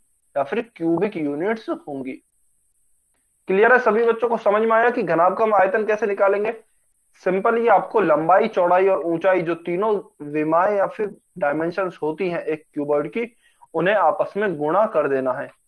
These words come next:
यस, एलबीएच, तो ये आपको formula याद होना चाहिए, तीनों को आपस में गुणा कर देना है।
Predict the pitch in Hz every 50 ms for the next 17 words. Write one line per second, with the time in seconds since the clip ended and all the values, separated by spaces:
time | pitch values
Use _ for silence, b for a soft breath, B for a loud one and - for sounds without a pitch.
0 | _ _ _ _ _ _ _ - 151 165 147 - - - _ _ _ _ _ _
1 | _ _ _ _ - 175 190 208 202 185 208 196 160 147 143 - - _ _ _
2 | _ _ _ _ _ _ _ _ _ _ _ _ _ - 160 160 180 190 196 190
3 | 190 285 - - 175 165 165 185 185 175 156 147 151 156 165 170 185 190 202 196
4 | - 196 196 226 269 262 - 214 185 180 185 190 190 202 220 185 151 147 - 151
5 | 151 - 208 220 185 151 151 151 160 175 170 165 151 143 131 131 127 127 123 -
6 | - -